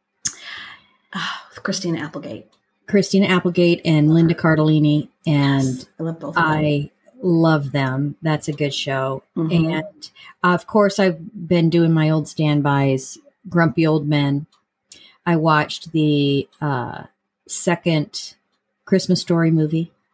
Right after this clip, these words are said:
Speaker 2: which was good.
Speaker 1: Oh, is it good?
Speaker 2: It's good. Yeah. It's worth a watch. It's g-, not gonna be a classic like the first, I don't think,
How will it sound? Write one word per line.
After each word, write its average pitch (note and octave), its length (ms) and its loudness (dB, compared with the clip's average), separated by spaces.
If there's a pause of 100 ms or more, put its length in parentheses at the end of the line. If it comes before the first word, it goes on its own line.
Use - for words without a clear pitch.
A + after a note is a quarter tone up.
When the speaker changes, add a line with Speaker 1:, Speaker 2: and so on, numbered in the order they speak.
(100)
Speaker 2:
which D3+ 260 -8
was D3+ 180 -4
good. C#3 320 -6 (400)
Speaker 1:
Oh, D4 580 -2
is A3+ 180 2
it C#4 80 0
good? C#4 340 0 (440)
Speaker 2:
It's - 140 -4
good. - 340 0
Yeah. D#3 220 2 (180)
It's A#3 160 0
worth D4+ 200 4
a G3+ 60 4
watch. D3 440 2
It's G#3 260 2
g-, - 100 2
not G#3 260 4
gonna G3+ 180 4
be E3+ 100 4
a D#3+ 60 0
classic D#3 440 0
like C#3 160 0
the C3 80 -4
first, C#3+ 320 -2
I C#3 60 0
don't C3+ 220 -2
think, B2+ 300 -4